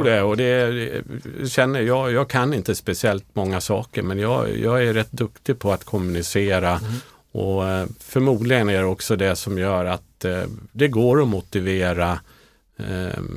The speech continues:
Speaker 2: ens medarbetare om man bjuder på, ja,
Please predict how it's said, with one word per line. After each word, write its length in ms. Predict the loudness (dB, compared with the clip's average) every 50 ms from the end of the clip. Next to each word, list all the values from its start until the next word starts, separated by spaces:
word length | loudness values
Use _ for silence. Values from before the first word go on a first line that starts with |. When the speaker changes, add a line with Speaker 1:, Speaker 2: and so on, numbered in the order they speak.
| -10 -10 -10 -10 -10 -12 -12 -10 -6
Speaker 2:
ens 260 | -4 -4 -4 -2 0 0
medarbetare 1080 | 2 2 2 0 0 0 0 0 0 0 -2 -2 -2 -2 0 0 0 0 -2 -2 -4 -4
om 240 | -2 -2 0 0
man 160 | 0 0 0 0
bjuder 440 | 0 0 0 0 0 0 -2 -2 -4 -8 -6
på, 260 | -4 -2 0 0 -2 -4 -6 _ _ -20 -20 -20 -20 -20 -20 -20 _ _ _ -2
ja, 300 | 0 2 2 2 0